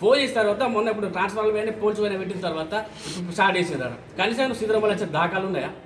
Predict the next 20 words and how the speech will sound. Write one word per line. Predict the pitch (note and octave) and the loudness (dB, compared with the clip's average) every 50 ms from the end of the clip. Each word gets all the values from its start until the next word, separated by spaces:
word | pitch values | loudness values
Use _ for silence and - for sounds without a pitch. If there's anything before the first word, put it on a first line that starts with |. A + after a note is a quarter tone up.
| - - - | -14 -8 -2
నీ | G#3+ A3 | -2 2
నియోజకవర్గం | F3+ E3+ G#3 A#3 A3+ B3 B3 B3 B3 A#3+ | 4 6 6 6 6 4 2 2 2 -2
తిరిగిందని | F#3 - - F3+ A3+ C4 C4 C4 C4 | -2 -2 -2 0 0 0 0 0 0
నువ్వు | B3+ B3+ B3 - - A3+ - - - - D#3 | -2 0 0 0 0 -2 -2 -4 -6 -4 0
వట్టిగా | E3 F3 F3 B3 B3+ A#3 | 0 0 2 4 4 6
ఒక్కడివే | G#3+ G3+ G3+ - A#3 A#3 A#3 A#3+ A3+ A3 - - - - | 6 4 2 0 0 2 2 2 0 0 -2 -6 -6 -2
ఏదో | F3+ - - - | 2 2 4 4
బుయ్యి | - - G#3 C4+ C4+ C4+ | 4 2 2 4 4 2
బుయ్యి | B3+ - C4 C4 C4+ B3+ | 2 0 0 0 0 -2
బుయ్యి | G#3+ B3+ C4 C4 B3+ A#3+ | -2 0 0 2 4 4
ఏదో | A#3+ | 2
అట్లా | A3+ G#3 G#3+ G3+ | 2 0 -4 -6
తిరుగుతున్న | G3+ G3+ A3 A3 G#3+ G#3+ G#3 G#3 | -6 -4 -4 -2 -2 0 0 0
పని | G3+ G#3 G3+ G3 G3+ | -2 -2 -2 -2 -4
నువ్వు | G3+ - - - - E3+ D#3+ E3+ | -4 -6 -8 -8 -6 -2 2 4
ఏడుకొని | F#3 A3+ B3 B3 A#3+ - | 4 4 4 4 2 2
ప్రజాస్పందన | - G#3+ G3+ G3+ F#3 F3 - F#3+ G3 F#3+ G3 G3 G3+ G3+ | 2 0 0 0 0 -2 0 0 0 0 0 -2 0 -2
ఇచ్చింది | G3+ F#3 - F#3 F3 F3 | -2 -4 -4 -2 0 0
ఇక్కడ. | E3+ D#3+ D#3 D3+ D3+ - - - - - - - - - - - - - - | 0 0 -2 -2 -2 -4 -4 -6 -6 -8 -8 -4 -4 -4 -2 -2 -2 0 2
అదే | A#3 B3 C#4 C#4 | 4 4 6 4